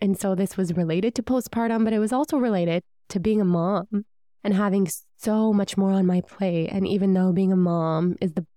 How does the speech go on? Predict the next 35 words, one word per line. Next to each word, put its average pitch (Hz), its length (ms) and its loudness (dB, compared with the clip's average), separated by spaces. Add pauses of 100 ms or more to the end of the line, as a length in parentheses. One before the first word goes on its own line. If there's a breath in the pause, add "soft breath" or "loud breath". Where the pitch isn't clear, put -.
best 220 340 -2
part 196 200 -4
of 185 40 2
my 180 140 2
life, 175 440 -2 (920)
I 247 40 0
didn't 277 240 2
take 277 180 2
any 262 220 2
time 254 320 0
to 233 120 0
reevaluate 208 840 2
the 247 100 -2
rest 294 460 -2
of 226 80 0
my 208 200 2
life, 185 380 -2
which 196 140 -4
is 190 80 -2
my 202 160 0
career. 254 580 2
And 240 80 0
I 190 80 0
was 196 140 -2
just 262 160 -4
living 262 480 2
the 240 80 2
way 208 120 2
that 196 120 0
I 196 60 0
had 202 140 2
always 220 360 0
lived 180 360 -2
before 233 500 -2
I 190 180 0